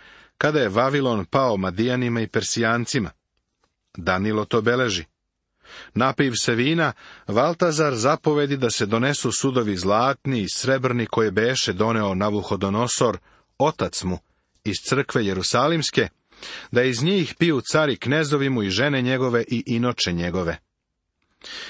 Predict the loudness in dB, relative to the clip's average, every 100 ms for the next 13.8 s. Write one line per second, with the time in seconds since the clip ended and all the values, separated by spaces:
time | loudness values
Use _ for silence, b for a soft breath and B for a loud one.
0 | B 0 2 4 2 0 0 0 2 2
1 | 2 0 -2 -2 0 2 2 0 0 0
2 | 2 2 0 0 0 2 2 0 -2 -2
3 | 0 0 0 0 0 0 -2 -2 0 2
4 | 2 0 -4 -10 b b -8 -4 -4 -4
5 | 0 2 2 0 -2 -6 _ _ B B
6 | B B -4 -2 0 2 2 0 -2 0
7 | 0 -2 -4 -6 0 2 0 -8 -6 -6
8 | -2 0 0 0 -2 0 0 0 0 -2
9 | B B B B B -4 0 0 0 0
10 | 0 0 0 -2 -4 -2 -2 -2 -2 -2
11 | -2 0 0 -2 -6 _ _ _ _ _
12 | _ _ _ _ _ _ _ _ _ 0
13 | 2 4 2 0 2 2 2